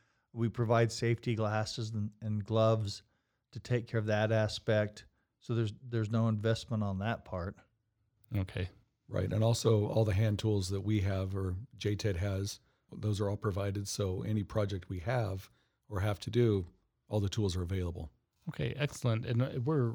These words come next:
Speaker 2: running out of time here, but, uh, what things would you like to say to your prospective students? And if they're interested in this program and want to check it out,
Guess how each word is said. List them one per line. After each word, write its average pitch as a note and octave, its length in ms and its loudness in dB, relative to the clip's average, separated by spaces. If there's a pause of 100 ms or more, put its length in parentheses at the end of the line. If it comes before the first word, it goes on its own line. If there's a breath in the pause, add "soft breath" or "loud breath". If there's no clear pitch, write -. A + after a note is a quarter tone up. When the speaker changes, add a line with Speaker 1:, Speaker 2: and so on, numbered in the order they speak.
(160)
Speaker 2:
running C3 380 4
out B2 140 4
of G#2 80 -2
time E3+ 300 0
here, A#2+ 200 4
but, A#2+ 240 -2 (360 loud breath)
uh, C3 280 6
what C#3+ 600 -2
things F3+ 280 2
would C3+ 120 -2
you C#3+ 80 2
like C3+ 200 4
to C3+ 100 -2
say C#3+ 180 2
to C3+ 80 0
your B2 140 2
prospective - 560 -4
students? C#3+ 480 0
And A#2+ 500 4
if B2 360 -2
they're D3 160 2
interested F#3 400 -2
in F3 40 2
this D#3 100 0
program D#3+ 360 2
and C3+ 120 2
want C3+ 140 4
to C3 60 2
check - 260 -2
it C3+ 80 4
out, C3 240 0